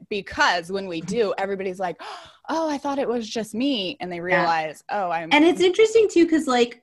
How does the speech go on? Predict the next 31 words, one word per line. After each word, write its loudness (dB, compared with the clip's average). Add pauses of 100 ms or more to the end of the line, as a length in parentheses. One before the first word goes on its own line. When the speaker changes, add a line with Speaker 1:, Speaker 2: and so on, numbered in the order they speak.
(140)
Speaker 2:
I 0
mean, 0
I 2
know 2
we 0
don't 0
like -2
to -4
air 6
our 4
dirty 0
laundry 2
to -20
talk 2
about -4
what -6
we're -6
dealing 0
with, -4
but -2
also 2
it's -6
considered 0
uncouth -4
to -10
talk 2
about 2
when -2
you 0
have 4
it. 0